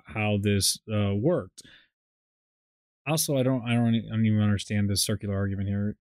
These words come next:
You complain that Zombies has no content, and you praise a movie for supporting worker hours. I'm sure the people who worked on Black Ops four have awful hours trying to fix it. Yeah, but there's no content. It's what, what's the famous saying about,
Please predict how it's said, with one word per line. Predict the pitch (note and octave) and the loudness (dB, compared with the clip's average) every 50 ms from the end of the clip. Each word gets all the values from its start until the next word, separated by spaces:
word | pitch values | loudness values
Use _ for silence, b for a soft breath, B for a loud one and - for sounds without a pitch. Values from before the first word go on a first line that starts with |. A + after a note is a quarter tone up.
| _ - | _ -4
You | B2+ B2+ | -2 0
complain | C3 A2+ - D3+ D3+ D#3 D#3+ | 0 0 0 0 2 2 4
that | D3+ C3+ A2+ | 2 2 2
Zombies | A2+ C3+ C3+ C3+ C3+ B2 | 2 2 2 2 2 2
has | B2 A2 A#2 | 2 2 2
no | B2+ B2 A2 | 2 2 2
content, | - B2+ A#2 A2+ G#2+ A#2+ A#2 A#2 A2+ A#2 | 0 0 0 0 2 2 0 0 2 2
and | A#2 | 2
you | A2+ A2+ | 2 2
praise | - - C3 B2+ B2 A#2 | 2 0 0 0 2 2
a | A#2+ | 2
movie | A#2+ A#2+ A#2+ A2+ | 4 4 2 2
for | - - A2+ | 0 0 -2
supporting | - - _ - B2 A#2 A2+ A2 G#2+ | -4 -4 _ -4 0 2 2 4 4
worker | A2 G#2+ - - G#2 G#2 | 2 2 0 -4 -6 -4
hours. | A2 A2+ A#2 A2+ G#2 G#2 G#2 G#2 | -2 0 0 2 2 0 0 0
I'm | A2 G#2+ | -2 -2
sure | - A#2+ | 0 -2
the | A2 G#2 | -2 -2
people | - A#2+ G#2+ G2+ | -2 -2 -2 0
who | A2 A2 G#2+ | 0 0 2
worked | A2 A2 G#2 - A#2 | 2 0 0 0 0
on | G#2+ G#2 | 0 0
Black | G2+ G#2 F#2+ - | 0 0 -2 -6
Ops | F#2+ - | -8 -10
four | - A#2 A2+ G#2 | -6 -4 -2 -2
have | G#2 G2+ G#2 | -2 -2 -2
awful | G#2+ G#2+ G2+ - G#2+ | -2 -4 -4 -4 -4
hours | G#2 G2+ G2+ G2 - | -4 -2 -2 -4 -4
trying | - G#2 G2 | -4 -4 -4
to | F#2+ - | -4 -4
fix | - A2+ G#2+ - - | -4 -6 -6 -6 -8
it. | F2+ - - _ _ _ | -12 -14 -14 _ _ _
Yeah, | - D3+ D#3+ A#2+ F#2 F2+ - _ _ _ _ _ _ _ _ - | -4 -2 -2 -2 -2 -6 -10 _ _ _ _ _ _ _ _ -6
but | A2+ G#2 - - | -6 -6 -6 -4
there's | A#2 G#2+ G2+ | -4 -2 0
no | B2 A2 | -2 -2
content. | - - C#3+ C#3+ C3 - - F#2+ F2+ - _ _ _ _ _ _ _ _ _ _ _ _ b b b b b b b b b b b b | -2 -2 -2 -2 -2 -2 -4 -6 -8 -8 _ _ _ _ _ _ _ _ _ _ _ _ b b b b b b b b b b b b
It's | D3 C#3+ C3 - F3 | -2 0 0 2 2
what, | F#3 A3 A#3 A#3 | 2 2 2 2
what's | A#3+ A#3 - | 0 0 0
the | - A#3 | 0 -2
famous | - A3 G#3 G#3 G#3 G3 E3+ - | 0 2 2 4 4 4 2 2
saying | - F#3+ E3+ E3+ E3+ E3+ E3+ E3+ | 2 2 4 4 4 4 4 2
about, | D3+ C#3+ D3 C#3+ C#3+ C#3 C3+ C3 | 2 2 2 2 2 0 0 0